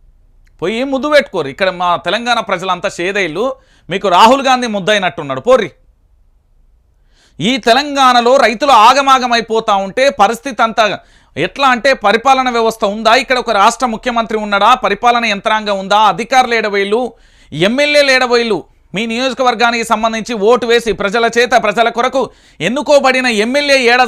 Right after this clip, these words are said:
చచ్చిండని అడుగుతున్నారు తెలంగాణ ప్రాంత బిడ్డలు. ఏ జిల్లాకి వెళ్ళినా, ఏ మండలానికి వెళ్ళినా, ఏ గ్రామానికి వెళ్ళినా కాళ్ళ మీద పడి ఏడుస్తున్నారు తెలుసా? ఎంత ఘోరమైన పరిస్థితి అండి ఇది.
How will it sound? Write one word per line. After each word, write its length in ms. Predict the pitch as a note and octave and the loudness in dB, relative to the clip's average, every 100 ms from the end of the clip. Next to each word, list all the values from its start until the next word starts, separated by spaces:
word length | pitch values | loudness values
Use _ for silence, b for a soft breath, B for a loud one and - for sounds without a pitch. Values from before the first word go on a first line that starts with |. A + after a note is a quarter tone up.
| A#3 | 0
చచ్చిండని 420 | A#3 A3+ G#3 G#3+ | -4 -2 0 2
అడుగుతున్నారు 480 | G3 A#3+ C4+ A#3+ G#3+ | 0 -2 -6 -8 -6
తెలంగాణ 440 | F#3 F#3 G#3 G3+ | -6 -6 -4 -6
ప్రాంత 320 | F#3+ F3 F3+ | -4 -6 -6
బిడ్డలు. 320 | E3+ D3 D#3+ C#3+ | -10 -8 -8 -2
ఏ 220 | G3 A3+ | 0 0
జిల్లాకి 420 | F3+ A3 A3+ G#3+ | 0 0 0 0
వెళ్ళినా, 220 | G#3 G3+ | -6 -6
ఏ 180 | F#3+ G#3 | -4 -4
మండలానికి 560 | G#3 G#3 A3+ A3 G#3+ G#3+ | -4 -2 0 0 0 -4
వెళ్ళినా, 280 | G#3 G3 - b b | -4 -6 -8 b b
ఏ 240 | E3 A3+ C#4 | 2 4 6
గ్రామానికి 520 | A#3 B3+ C#4 C#4 C4 | 4 4 4 0 2
వెళ్ళినా 200 | C4 C4 | 0 0
కాళ్ళ 400 | C4 A#3 A#3+ D4+ | -2 2 2 2
మీద 160 | D4+ C#4 | 0 0
పడి 260 | C4 B3+ B3 | 0 2 2
ఏడుస్తున్నారు 480 | A#3+ A3+ G#3+ G3+ | 2 -2 -4 -4
తెలుసా? 320 | E3+ F#3+ F#3+ F3 | -2 -4 -2 -4
ఎంత 220 | F3 A3 | -2 -4
ఘోరమైన 480 | D3 F#3 A#3+ A#3+ A#3+ | -2 0 0 0 -2
పరిస్థితి 460 | A#3+ A3 A#3 A3+ | -2 -4 -4 -2
అండి 160 | A3 A3+ | -2 -2
ఇది. 160 | A#3 | -6